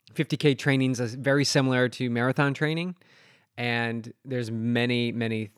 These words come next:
uh, belief systems out there on what is ideal for that longest run. Uh, I know Lucho talks a lot about getting, um, consecutive twenty mile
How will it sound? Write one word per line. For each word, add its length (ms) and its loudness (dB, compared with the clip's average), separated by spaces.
uh, 180 -8
belief 460 -4
systems 400 -8
out 180 -4
there 220 -2
on 160 -6
what 240 0
is 500 -6
ideal 560 -6
for 80 -14
that 180 -2
longest 440 -6
run. 300 -4
Uh, 180 -6
I 100 -2
know 160 2
Lucho 440 2
talks 300 -4
a 40 -6
lot 200 0
about 340 0
getting, 400 -4
um, 420 -10
consecutive 540 -8
twenty 280 -6
mile 460 -4